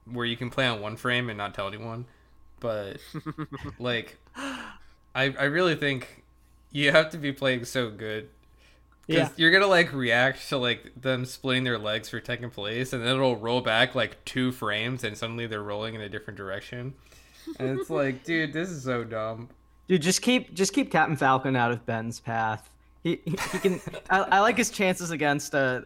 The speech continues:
Speaker 4: so many other characters, so many other players. Just,
Speaker 3: It's so
Speaker 4: just keep him,
Speaker 3: funny.
Speaker 4: keep him away from, like, Gatsu and S two J. Just, like,
Speaker 1: I think Max,
Speaker 3: How
Speaker 4: Something just
Speaker 3: that
Speaker 1: Max
Speaker 3: matchup,
Speaker 1: Bravo.
Speaker 3: like, becomes this problem matchup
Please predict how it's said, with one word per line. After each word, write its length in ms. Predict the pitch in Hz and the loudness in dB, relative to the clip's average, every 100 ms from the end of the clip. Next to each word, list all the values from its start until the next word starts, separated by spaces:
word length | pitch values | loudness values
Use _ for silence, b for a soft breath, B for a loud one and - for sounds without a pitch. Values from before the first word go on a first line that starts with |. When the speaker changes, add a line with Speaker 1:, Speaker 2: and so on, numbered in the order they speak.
| - | -10
Speaker 4:
so 220 | - 151 | -8 -4
many 180 | 151 151 | -2 0
other 180 | 135 135 | 0 -2
characters, 600 | - 131 131 123 127 120 | -2 0 0 -2 -4 -4
so 80 | 139 | -4
many 160 | 135 131 | -2 0
other 160 | 131 | -2
players. 580 | 123 131 123 123 123 - B B | -4 -4 -2 -2 -4 -8 B B
Just, 200 | - 175 | -2 0
Speaker 3:
It's 80 | - | 2
so 140 | 277 349 | 4 4
Speaker 4:
just 120 | - | 4
keep 140 | 240 | 4
him, 60 | 175 | 6
Speaker 3:
funny. 420 | 185 175 156 - _ | 4 2 0 -6 _
Speaker 4:
keep 200 | - 233 | -2 2
him 80 | 254 | 4
away 240 | 220 190 190 | 6 6 6
from, 160 | 190 | 2
like, 260 | 165 147 110 | 0 0 2
Gatsu 440 | 131 127 - 135 | 4 4 2 -4
and 100 | 117 | -2
S 160 | 117 - | -6 -6
two 140 | 113 | -12
J. 320 | 95 110 107 | -6 -6 -6
Just, 200 | 107 131 | -8 -6
like, 240 | 139 117 - - - _ 113 | -4 -4 -8 -20 -20 _ -2
Speaker 1:
I 60 | |
think 260 | 143 135 107 | 0 0 -2
Max, 220 | 107 117 | -2 2
Speaker 3:
How 100 | 175 | 2
Speaker 4:
Something 220 | 170 175 | 2 -4
just 160 | 147 - 170 | -8 -10 -8
Speaker 3:
that 220 | 180 196 262 | 2 4 4
Speaker 1:
Max 300 | - 165 117 | 2 0 0
Speaker 3:
matchup, 40 | |
Speaker 1:
Bravo. 280 | 247 - 202 | 0 0 -2
Speaker 3:
like, 120 | 190 | -4
becomes 440 | 185 - 180 202 | -8 0 0 0
this 200 | 196 185 | -2 -6
problem 640 | - - 160 160 170 165 147 | -8 -6 0 0 2 -2 -2
matchup 420 | 139 151 - 147 | -4 -4 -4 -6